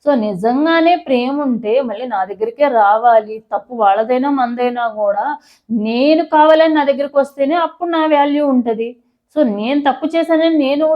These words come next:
సారీ చెప్పడానికి వెళ్తే నా వాల్యూ పడిపోతది.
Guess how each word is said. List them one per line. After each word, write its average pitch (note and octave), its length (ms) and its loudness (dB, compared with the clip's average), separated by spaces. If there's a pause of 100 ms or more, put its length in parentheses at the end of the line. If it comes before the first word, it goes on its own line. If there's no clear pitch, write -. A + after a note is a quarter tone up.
సారీ D4 240 2
చెప్పడానికి D4+ 500 -6
వెళ్తే D4 240 -2 (120)
నా G3+ 180 0 (120)
వాల్యూ D#4 320 -2
పడిపోతది. C#4 720 0